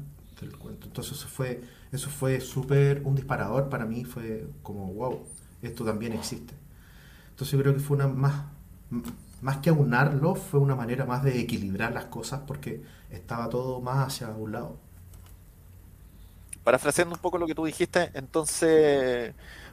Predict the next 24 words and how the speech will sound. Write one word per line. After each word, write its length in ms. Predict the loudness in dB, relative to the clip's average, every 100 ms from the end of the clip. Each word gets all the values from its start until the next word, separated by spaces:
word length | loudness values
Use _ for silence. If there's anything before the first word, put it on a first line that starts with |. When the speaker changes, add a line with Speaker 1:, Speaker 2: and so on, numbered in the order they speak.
| -12
Speaker 2:
un 100 | -4
poco 460 | -2 2 4 4 2
el 220 | -2 -2 -2
sentir 960 | -2 -2 -4 -12 -14 -4 0 2 0 -4 -18 -20 -20 -18 -18 -16 -18 -16 -16 -16 -14 2
también 400 | 2 2 -2 0
significó 720 | 0 -2 -4 -4 2 4 4
una 180 | 2 0
apertura 380 | -2 -4 -4 -2
de 120 | -2
conciencia 680 | -4 -6 -4 -2 -2 0 2
para 220 | 4 4
ti 200 | 2 -6
que 140 | -6
quizás 480 | -8 2 6 6 6 -10 -20 -20 -16 -10
no 80 | -2
estaba 320 | 6 8 8
completa 420 | 2 0 4 4
solamente 560 | 2 0 2 0 2 4
desde 240 | 4 8
la 80 | 8
racionalidad 560 | 8 0 -4 2 4
que 80 | 4
traías 320 | 2 2 0
antes. 280 | -2 -6 -6